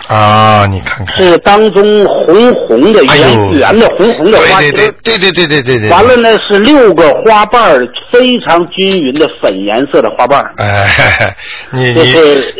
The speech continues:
Speaker 2: 现得非常清楚，
Speaker 1: 你，你
Speaker 2: 就是你连特意做都做不出来。
Speaker 1: 你都从来没看见过，我告诉你。
Speaker 2: 嗯。
Speaker 1: <laughs> 这么漂亮啊。
Speaker 2: 见了这么莲花，后来我又喊了很多我的朋友，因为大家的，呃，我有很多朋友不都是听这个节目吗？
Speaker 1: 对，对，对。
Speaker 2: 现在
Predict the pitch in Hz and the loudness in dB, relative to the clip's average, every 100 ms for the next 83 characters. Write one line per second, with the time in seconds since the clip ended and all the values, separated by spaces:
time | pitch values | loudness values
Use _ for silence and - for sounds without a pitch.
0 | - - 202 147 - - 185 214 220 208 | -4 0 0 0 -4 -2 0 2 2 0
1 | 139 160 117 110 113 139 180 165 151 127 | 0 0 0 -2 -4 -4 -2 2 2 2
2 | 151 175 - 196 185 208 185 135 147 117 | 2 0 0 0 2 2 2 2 0 -2
3 | - 98 98 117 - - 123 117 147 131 | -2 -2 0 -2 -6 -8 -4 -2 -2 -2
4 | 123 135 151 151 143 - 190 143 104 90 | -4 0 0 0 -2 0 0 0 -2 -4
5 | 87 82 - - 107 - 98 90 117 101 | -6 -10 -12 -12 -10 -4 -4 -4 -6 -10
6 | 104 - - - 147 117 117 104 - - | -8 -8 -8 -8 -4 -2 -2 -4 -10 -16
7 | 113 101 85 - 131 120 - - 101 98 | -10 -10 -10 -6 -4 -2 -2 -2 -2 -4
8 | - - - 190 185 185 190 165 151 165 | -8 -8 -2 2 2 2 2 4 4 2
9 | 156 160 - 180 185 160 170 - 127 143 | 2 0 2 2 2 4 2 0 -2 -2
10 | 143 123 139 170 120 120 - 110 160 139 | -2 -2 0 2 0 -4 -4 -2 2 0
11 | 113 139 139 135 147 147 143 - 147 139 | 0 -2 -2 -2 -2 0 -2 0 2 2
12 | 139 131 131 127 123 120 - - 254 - | 2 0 0 2 0 -2 -4 0 0 2
13 | 127 156 - 139 135 131 135 147 - 127 | 0 0 0 -2 -2 0 0 -2 -4 -2
14 | 131 107 92 92 113 101 156 135 113 107 | -2 -2 -4 -4 -4 0 0 0 0 -2
15 | 107 98 180 | 0 2 2